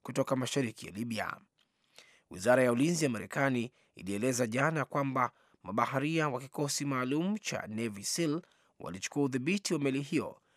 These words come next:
katika bahari ya kimataifa karibu na Cyprus. Mabaharia wa Marekani wanairudisha meli hiyo Libya. Taarifa ya Pentagon inasema hakuna yeyote aliyejeruhiwa wakati wa kuvamia chombo hicho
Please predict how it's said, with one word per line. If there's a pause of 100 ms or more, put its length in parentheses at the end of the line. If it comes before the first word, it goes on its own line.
(100)
katika
bahari
ya
kimataifa
karibu
na
Cyprus. (500)
Mabaharia
wa
Marekani
wanairudisha (100)
meli
hiyo
Libya. (760)
Taarifa
ya
Pentagon
inasema (440)
hakuna
yeyote
aliyejeruhiwa
wakati
wa
kuvamia
chombo
hicho